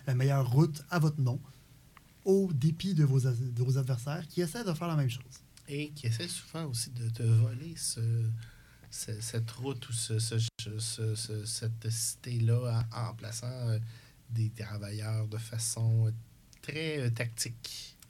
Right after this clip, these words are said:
Speaker 1: Parfois subtil, en effet. Des fois, tu pensais finir ta ville quand soudainement, hop, ta ville vient de fusionner avec celle du voisin, puis, euh, t'es plus majoritaire dedans. Donc, euh, c'est un jeu euro avec un peu plus de compétition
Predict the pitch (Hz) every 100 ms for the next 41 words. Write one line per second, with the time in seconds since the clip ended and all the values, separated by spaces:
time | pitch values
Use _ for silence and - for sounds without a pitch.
0 | - - - 135 - 127 175 170 127 127
1 | - 196 190 - - - 131 165 156 -
2 | 147 131 175 156 151 151 143 135 226 220
3 | 151 - 143 143 202 240 262 - - 202
4 | 180 190 170 156 156 151 160 151 156 135
5 | 131 127 143 220 - 180 165 143 135 -
6 | 131 247 262 226 202 247 240 135 117 117
7 | - - - - - - 135 139 135 135
8 | 127 123 165 160 156 254 247 202 190 277
9 | 156 151 180 208 254 262 165 160 151 -
10 | - - - 160 165 - 233